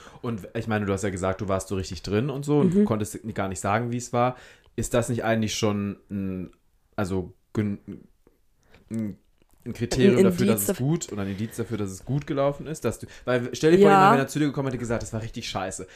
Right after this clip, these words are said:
Speaker 1: Hätte dich das nicht irgendwie so voll verunsichert, weil du gedacht hättest, hey, ich war doch voll drin, wie konnte es dann scheiße sein?
Speaker 2: Ja,
Speaker 1: Weil
Speaker 2: aber
Speaker 1: es
Speaker 2: ich
Speaker 1: ist ja
Speaker 2: sag dir, das
Speaker 1: sowieso
Speaker 2: kann
Speaker 1: alles immer
Speaker 2: trotzdem
Speaker 1: subjektiv.
Speaker 2: passi-, aber ich sag dir, das kann trotzdem passieren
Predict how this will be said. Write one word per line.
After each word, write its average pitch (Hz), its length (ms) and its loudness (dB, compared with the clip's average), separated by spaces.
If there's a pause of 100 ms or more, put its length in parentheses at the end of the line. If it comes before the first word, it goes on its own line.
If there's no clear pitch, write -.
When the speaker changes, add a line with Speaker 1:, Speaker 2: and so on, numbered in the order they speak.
(140)
Speaker 1:
Hätte 120 160 -4
dich 120 80 -6
das 123 180 -2
nicht 117 80 -2
irgendwie 110 180 -2
so 110 80 -2
voll 131 280 4
verunsichert, 123 440 0
weil 110 100 2
du - 40 0
gedacht 104 240 0
hättest, 98 220 -8
hey, 101 100 -6
ich - 100 -8
war 92 60 -4
doch 101 100 -6
voll 101 200 -6
drin, 107 200 -4
wie 92 60 -10
konnte 101 200 -10
es - 60 -16
dann 95 120 -12
scheiße 113 380 -14
sein? - 180 -16
Speaker 2:
Ja, 208 180 8
Speaker 1:
Weil 220 80 6
Speaker 2:
aber 208 160 4
Speaker 1:
es 196 60 8
Speaker 2:
ich 190 60 2
Speaker 1:
ist - 40 4
ja 254 100 8
Speaker 2:
sag 233 60 -2
dir, 226 140 10
das - 0 -
Speaker 1:
sowieso 214 160 6
Speaker 2:
kann 214 80 8
Speaker 1:
alles 202 120 8
immer 226 120 6
Speaker 2:
trotzdem - 240 2
Speaker 1:
subjektiv. 196 340 2
Speaker 2:
passi-, - 320 -16
aber 196 140 8
ich 190 80 4
sag 226 160 6
dir, 202 80 2
das 196 160 2
kann 185 120 -2
trotzdem - 320 -2
passieren 220 600 2